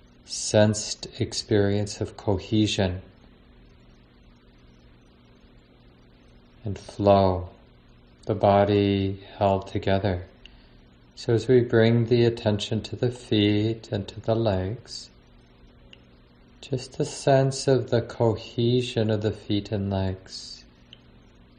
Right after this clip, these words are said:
the sensations, in a sense, held together, or maybe a sense of flow,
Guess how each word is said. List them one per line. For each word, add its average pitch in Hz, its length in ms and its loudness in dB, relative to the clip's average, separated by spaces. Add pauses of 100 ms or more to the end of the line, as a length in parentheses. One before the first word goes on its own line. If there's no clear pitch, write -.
(460)
the 113 80 -4
sensations, 107 1400 -2
in 113 180 -4
a 101 80 -2
sense, 104 460 -2
held 95 640 0 (1300)
together, 98 580 -2 (2500)
or 104 140 0
maybe 101 400 2
a 98 100 0
sense - 400 -4
of 101 120 -4
flow, 98 760 0